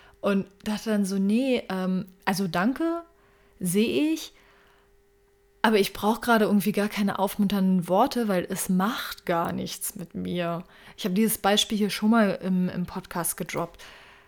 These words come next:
Wenn du braune Haare hast und jemand beleidigt dich dafür, dass du blonde Haare hast, dann ist dir das einfach richtig schnurzpiep egal, weil du hast halt braune Haare. Es ist nicht, es ist nicht real. Du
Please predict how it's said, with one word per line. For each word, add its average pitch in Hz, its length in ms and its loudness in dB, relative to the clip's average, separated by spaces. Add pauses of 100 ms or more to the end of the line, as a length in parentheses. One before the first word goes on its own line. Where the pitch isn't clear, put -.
(160)
Wenn 208 220 4
du 247 320 2
braune 214 480 4
Haare 208 360 2
hast - 440 -6 (480)
und 196 180 2
jemand 226 520 4 (100)
beleidigt 202 680 0
dich 226 180 -4
dafür, 202 340 0
dass 208 160 0
du 214 120 0
blonde 196 420 2
Haare 170 320 -2
hast, - 400 -8 (480)
dann 196 160 -2
ist - 260 0
dir 262 80 2
das 214 200 0
einfach 202 440 -2
richtig 214 320 -2
schnurzpiep 214 600 2
egal, 214 380 2
weil 196 100 0
du 185 140 -2
hast 196 200 -4
halt 196 160 -2
braune 185 380 2
Haare. 202 500 0 (640)
Es - 200 2
ist - 300 2
nicht, 220 280 4
es - 140 -4
ist - 240 -2
nicht 220 260 0
real. 214 360 2
Du 185 160 -4